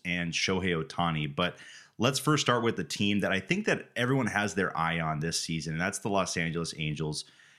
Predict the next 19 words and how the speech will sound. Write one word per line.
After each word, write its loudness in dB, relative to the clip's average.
They 2
come 4
into 4
the 2
season, 2
uh, 0
with, -4
you -4
know, -4
tons 2
of 4
new 4
faces, -2
uh, -2
a, -8
kind -2
of 0
a 0
new, 4